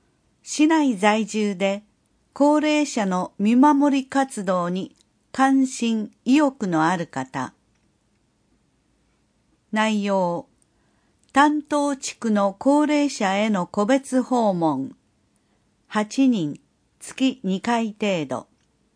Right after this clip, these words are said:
会議などへの参加。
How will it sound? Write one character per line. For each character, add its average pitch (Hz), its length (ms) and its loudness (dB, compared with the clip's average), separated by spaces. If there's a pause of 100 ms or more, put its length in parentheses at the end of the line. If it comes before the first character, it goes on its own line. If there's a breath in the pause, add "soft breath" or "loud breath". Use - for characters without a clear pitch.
(1500)
会 294 300 4
議 214 200 -2
な 214 180 0
ど 196 140 -2
へ 196 140 -2
の 160 160 -4
参 202 380 -4
加。 180 260 -4